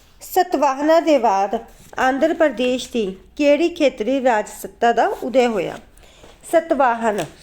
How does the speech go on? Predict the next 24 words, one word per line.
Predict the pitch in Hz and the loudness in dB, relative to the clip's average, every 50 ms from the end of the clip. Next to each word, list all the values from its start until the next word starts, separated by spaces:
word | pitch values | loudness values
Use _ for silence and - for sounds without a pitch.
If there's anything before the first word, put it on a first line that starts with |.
| - - - - - - - - - - - - - - - - - - - 226 | -20 -20 -20 -20 -20 -20 -20 -20 -20 -20 -20 -20 -20 -20 -20 -20 -20 -16 -10 -6
ਜੋ | 233 277 311 | -4 -4 -4
ਸਤਵਾਹਨ | 311 349 339 339 - 254 240 220 233 226 254 254 262 247 | -2 -4 -4 -4 -2 -2 0 0 -2 -2 -2 -2 -2 -2
ਨੇ, | 220 175 160 147 - - - - - - - - - - - | -2 -4 -4 -6 -12 -18 -20 -20 -20 -20 -20 -20 -20 -8 -2
ਇਹਨਾਂ | - 247 277 277 302 320 339 | 0 0 2 2 2 2 2
ਤੋਂ | 339 359 320 | 2 2 2
ਬਾਅਦ | 247 226 175 180 190 175 151 131 - - - - _ - - - - - - - - - _ - - - _ _ _ _ - _ _ _ _ - - - - - - 440 440 415 359 - - - | 2 2 0 0 0 -2 -4 -6 -10 -20 -20 -20 _ -20 -20 -20 -20 -20 -20 -20 -20 -20 _ -20 -20 -20 _ _ _ _ -20 _ _ _ _ -18 -10 -4 -2 0 0 0 -2 -2 -4 -4 -4 -4
ਆਂਧਰ | - 277 277 277 233 330 339 | -4 -2 -2 0 0 0 0
ਸਤਵਾਹਨ | - 269 247 - 277 262 254 247 247 269 262 | 0 -2 -2 0 0 2 2 2 0 0 0
ਵੰਸ਼ | 240 240 233 240 233 - | 0 2 0 0 0 2
ਹੈ | 254 233 | 2 4
ਜੋ | 226 247 247 | 4 4 2
ਇਸ | - - 277 254 254 - | 2 2 -2 -4 -4 -4
ਦਾ | - - 302 311 330 349 349 - - - - - - - - - - - | 0 2 4 4 4 2 -2 -6 -18 -20 -20 -20 -20 -20 -20 -18 -16 -6
ਜਿਹੜਾ | 208 220 269 269 302 | 0 2 4 4 4
ਸੰਸਥਾਪਕ | 311 320 320 285 262 - - 254 233 233 - 247 240 - | 4 4 2 2 0 0 -2 -2 0 0 0 -2 -2 0
ਸੀ | 262 254 | 2 4
ਉਹ | 247 247 269 302 | 6 6 6 4
ਸ-, | 294 - - - - - | 2 -2 -8 -8 -8 -2
ਕੌਣ | - 247 240 247 240 | 0 0 2 2 0
ਸੀ? | 247 349 | -2 -4
ਸਿਮੁਖ | 359 370 - 339 277 269 240 226 - | -2 0 2 2 2 2 0 -2 -4
ਸੀ। | - - 156 - - - - _ _ - - - | -8 -10 -10 -8 -10 -12 -14 _ _ -16 -10 -6
ਠੀਕ | 277 269 | -2 2
ਹੈ, | 330 | 2